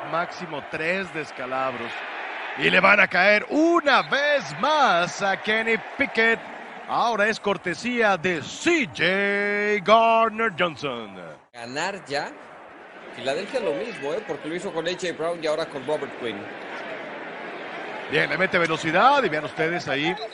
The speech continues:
Speaker 1: ganancia de catorce, tal vez quince yardas para Jaylen Warren.
Speaker 2: Dallas hace pedazos a Chicago, ¿no? ¿Quién entiende qué es lo que pasa? Los
Speaker 1: Sí.
Speaker 2: Raiders siendo blanqueados en Nueva Orleans.
Speaker 1: <laughs> Es una
Speaker 2: Bueno.
Speaker 1: locura,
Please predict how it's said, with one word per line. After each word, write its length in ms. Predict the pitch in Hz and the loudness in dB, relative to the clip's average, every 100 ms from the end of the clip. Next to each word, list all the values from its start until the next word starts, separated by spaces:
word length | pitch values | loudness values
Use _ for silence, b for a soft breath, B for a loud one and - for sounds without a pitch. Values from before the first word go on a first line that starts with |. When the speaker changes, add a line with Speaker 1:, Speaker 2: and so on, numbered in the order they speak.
| - - - - - | -10 -10 -14 -12 -6
Speaker 1:
ganancia 400 | 123 143 165 160 | -4 -4 -4 -6
de 100 | 131 | -4
catorce, 540 | 127 123 160 165 151 | -6 -4 -4 -4 -6
tal 200 | 127 151 | -6 -6
vez 140 | 151 147 | -6 -8
quince 340 | 151 156 143 | -8 -8 -6
yardas 360 | 123 143 147 123 | -4 -4 -6 -6
para 220 | 135 123 | -4 -2
Jaylen 420 | 120 120 151 147 | -2 -2 -4 -4
Warren. 500 | 117 123 156 165 170 165 - - - - - - - - _ - - | -6 -2 0 0 -2 -8 -20 -20 -20 -20 -20 -18 -20 -20 _ -18 -4
Speaker 2:
Dallas 360 | 135 147 139 - | -2 0 -4 -4
hace 220 | 139 147 | -6 -6
pedazos 540 | - 110 127 - - | -6 -4 -4 -4 -8
a 120 | 107 | -8
Chicago, 460 | - 107 - 107 95 | -8 -12 -4 -4 -4
¿no? 160 | 107 123 | -6 -4
¿Quién 200 | 156 151 | -4 -4
entiende 440 | 143 117 143 135 - | -4 -4 -6 -6 -4
qué 80 | |
es 100 | 135 | -4
lo 100 | 127 - | -4 -4
que 80 | 104 | -6
pasa? 400 | - 143 - 139 | -4 -4 -2 -4
Los 140 | 110 | -4
Speaker 1:
Sí. 60 | 113 | -2
Speaker 2:
Raiders 300 | 131 127 110 | -4 -4 -6
siendo 260 | 131 123 | -6 -6
blanqueados 640 | 110 107 104 127 127 120 110 | -4 -4 -2 -2 0 0 -4
en 120 | 104 | -6
Nueva 220 | 104 101 | -6 -6
Orleans. 480 | 101 123 143 151 - | -6 -6 -6 -6 -10
Speaker 1:
<laughs> 60 | 127 | -12
Es 120 | - | -10
una 100 | 131 | -4
Speaker 2:
Bueno. 180 | 117 104 | -2 -2
Speaker 1:
locura, 220 | 110 104 | -6 -8